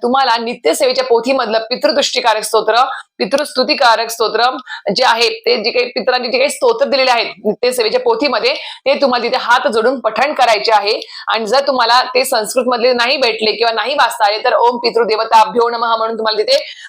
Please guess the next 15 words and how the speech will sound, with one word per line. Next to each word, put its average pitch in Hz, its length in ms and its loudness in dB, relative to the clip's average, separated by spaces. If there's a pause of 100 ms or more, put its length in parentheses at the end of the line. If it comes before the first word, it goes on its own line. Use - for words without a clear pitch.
(200)
अं, 214 180 2
मंत्र 233 260 0
म्हणायचा 226 380 0
आहे 226 260 0 (220)
आणि 202 120 -2
पितरांकडून 220 560 0
आशीर्वाद 214 400 0
प्राप्त 220 320 2
करून 214 160 2
घ्यायचा 202 240 -2
आहे 208 220 0
की, - 380 -10
"हे 226 140 -2
पितर 233 340 -2
देवता, 202 480 2